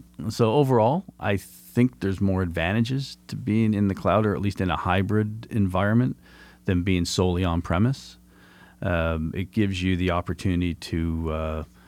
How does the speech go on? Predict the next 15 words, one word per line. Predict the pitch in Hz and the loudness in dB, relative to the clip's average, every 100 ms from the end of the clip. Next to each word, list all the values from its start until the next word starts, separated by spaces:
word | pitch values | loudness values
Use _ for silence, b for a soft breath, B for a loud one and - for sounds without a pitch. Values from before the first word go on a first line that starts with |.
| B B B | B B B
to | 107 | 0
leverage | 87 90 90 98 90 85 87 | 2 2 0 0 -2 -4 -4
your | 92 87 85 | -4 -2 -2
existing | 82 85 87 92 - 85 | -4 -6 -4 -4 -2 -4
infrastructure. | 98 107 - 107 110 139 147 _ _ B B | -4 -6 -4 -4 -4 -6 -6 _ _ B B
So | - 98 92 90 90 85 80 - | -4 0 2 0 -2 -2 -6 -2
some | 110 | 4
of | 123 | 4
this | 98 | 4
infrastructure's | 104 123 - 73 - 92 - - - | 2 0 -2 -4 -2 -6 -6 -14 -12
still | - 87 | -6 -2
got | 78 | -2
life | 73 113 - | 0 -2 -2
in | 76 | -4
it. | 113 | -4